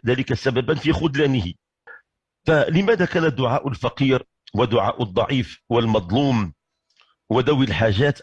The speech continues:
أرجى بالقبول من دعاء غيرهم؟ لأن الفقير والمريض والمظلوم والضعيف يشعرون بتخلي جميع الأسباب المعينة لهم، فيزدادون افتقارا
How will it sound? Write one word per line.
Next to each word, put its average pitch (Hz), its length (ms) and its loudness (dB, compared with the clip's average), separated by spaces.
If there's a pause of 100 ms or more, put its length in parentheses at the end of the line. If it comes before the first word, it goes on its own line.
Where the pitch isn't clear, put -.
أرجى 131 340 0
بالقبول 127 680 -2 (460)
من 143 300 2
دعاء 120 360 2
غيرهم؟ 110 640 0 (1120)
لأن 160 340 4
الفقير 135 540 0
والمريض 107 640 0
والمظلوم 104 720 0
والضعيف 101 640 -2 (400)
يشعرون 175 760 0 (100)
بتخلي 156 800 -2
جميع 160 440 0
الأسباب 139 720 -2
المعينة 147 580 0
لهم، 98 400 -2 (580)
فيزدادون 135 920 0
افتقارا 139 1120 0